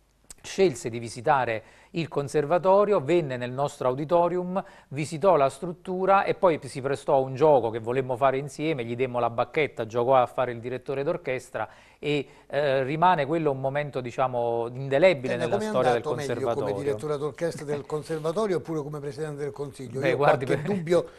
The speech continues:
Speaker 2: sulla seconda, <laughs> su-, sulla, sul secondo impegno, per la verità.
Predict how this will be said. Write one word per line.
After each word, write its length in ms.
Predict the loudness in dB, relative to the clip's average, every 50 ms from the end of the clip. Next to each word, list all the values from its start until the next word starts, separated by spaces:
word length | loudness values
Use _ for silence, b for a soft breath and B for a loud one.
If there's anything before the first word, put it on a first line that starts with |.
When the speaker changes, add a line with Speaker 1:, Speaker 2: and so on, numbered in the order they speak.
| B B B
Speaker 2:
sulla 340 | -12 -10 -6 -4 -2 -2
seconda, 960 | -2 -2 -4 -4 -2 -2 -2 -2 -2 2 4 6 6 6 6 6 4 4 2 0
<laughs> 20 |
su-, 260 | -4 -6 -4 -2 -2 -2
sulla, 360 | -2 -4 -4 0 0 0 0
sul 300 | -2 -4 -6 -6 -6 -6
secondo 420 | -4 -4 -2 -2 -2 -2 0 2
impegno, 520 | 2 2 0 0 -2 -4 -4 -4 -6 -6 -4
per 100 | -2 0
la 80 | 0
verità. 340 | 0 0 -2 -2 -4 -4 -6